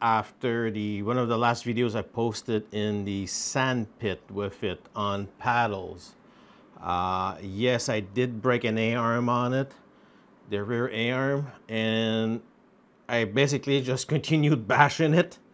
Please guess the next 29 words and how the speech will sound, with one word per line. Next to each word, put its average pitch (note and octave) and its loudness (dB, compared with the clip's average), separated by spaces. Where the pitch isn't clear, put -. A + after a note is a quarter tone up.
uh, G2+ 2
until A2 -2
the G#2 -4
battery A2 0
died. C#3+ 4
What's C3 0
remarkable C3+ 4
about A2 2
this A2+ 0
vehicle A#2+ -2
here B2+ 0
is G#2 0
on A2 -2
a G#2+ -2
four C#3+ 2
S A#2 0
five A#2 0
thousand A#2 2
fifty A#2 -6
C, A#2 -4
I'm A2 2
running C3+ 2
close B2 0
to A2+ -2
half C3 2
hour B2 4
to A2 -4
thirty-five A#2+ -2
minutes. G#2+ -6